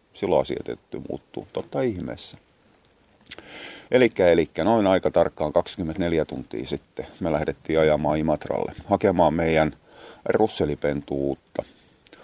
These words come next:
Aito vörkki. Brittipaperit tulossa ja siihen malliin. Elikkä ei kenneliittokoira. Sopii meille ihan suunnattoman <laughs> hyvin. Meillä tää on paljon tutumpaa itse asiassa, että koirat ei mene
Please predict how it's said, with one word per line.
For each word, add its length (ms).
Aito 300
vörkki. 480
Brittipaperit 840
tulossa 380
ja 100
siihen 340
malliin. 340
Elikkä 320
ei 100
kenneliittokoira. 880
Sopii 320
meille 240
ihan 280
suunnattoman 680
<laughs> 200
hyvin. 380
Meillä 180
tää 240
on 100
paljon 380
tutumpaa 600
itse 300
asiassa, 420
että 140
koirat 340
ei 240
mene 340